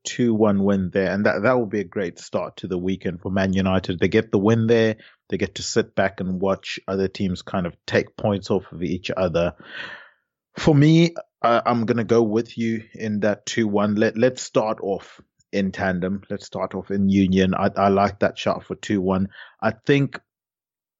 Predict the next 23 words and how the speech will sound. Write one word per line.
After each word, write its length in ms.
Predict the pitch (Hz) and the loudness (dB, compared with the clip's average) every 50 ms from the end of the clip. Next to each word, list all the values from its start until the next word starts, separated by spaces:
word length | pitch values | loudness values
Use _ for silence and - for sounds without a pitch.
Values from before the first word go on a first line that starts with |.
| _ - | _ -2
as 160 | 120 123 117 | 0 0 2
I've 160 | 127 120 113 98 | 2 0 0 0
been 220 | 120 113 107 101 | -4 -4 -4 -4
saying 360 | - - 113 110 107 101 98 | -4 -2 -2 -2 -2 -2 -4
this 180 | 87 101 95 - - | -4 -6 -6 -8 -6
season, 540 | - 110 107 104 92 98 98 95 95 90 - - | -4 -2 -2 -2 -2 -2 -2 -2 -4 -6 -6 -4
United 520 | 107 104 107 107 117 131 143 - - 101 | -2 0 0 2 2 0 0 -2 -4 -6
have 200 | - 120 113 101 | -4 -2 -2 -2
match 320 | 98 101 101 95 - - - | -2 -4 -6 -6 -8 -8 -8
winners 300 | 95 87 90 87 82 87 | -8 -6 -6 -8 -8 -6
in 180 | 90 95 92 | -6 -6 -4
their 160 | 90 90 87 85 | -4 -4 -4 -4
team. 380 | - - 104 92 85 78 73 - | -4 -4 -4 -4 -4 -6 -4 0
That, 200 | 101 92 87 - - 95 _ - | 0 0 0 0 -4 -8 _ 0
that's, 560 | 123 110 107 104 - - - - - - - _ - _ _ _ | 2 2 2 0 -2 -6 -18 -16 -16 -16 -18 _ -20 _ _ _
for 180 | - 143 135 | 0 0 2
me, 240 | 123 127 147 147 123 | 2 2 2 2 2
that's 260 | 92 120 117 113 - | 2 0 0 -2 -2
how 140 | - 107 107 | -6 -6 -4
they've 200 | 101 104 95 - | -4 -6 -8 -10
constructed 580 | - 101 98 92 - - 107 92 - - 87 85 | -12 -14 -12 -12 -10 -10 -10 -10 -12 -14 -14 -14
the 80 | 87 | -14
squad. 460 | - - - - 101 87 85 85 - | -14 -12 -8 -4 -2 -2 -2 -2 -4